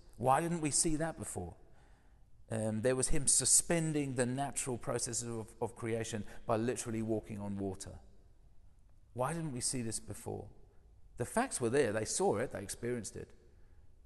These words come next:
But they hadn't seen. Like when you're driving through the Midlands in fog and the sun shines through,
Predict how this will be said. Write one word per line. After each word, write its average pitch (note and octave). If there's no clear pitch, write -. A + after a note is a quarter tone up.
But A2
they G#2
hadn't G#2
seen. F#2+
Like C#3+
when C#3
you're A#2
driving C3
through B2
the A2+
Midlands G#2
in F#2+
fog F2+
and G2
the F#2+
sun G#2+
shines A2
through, G#2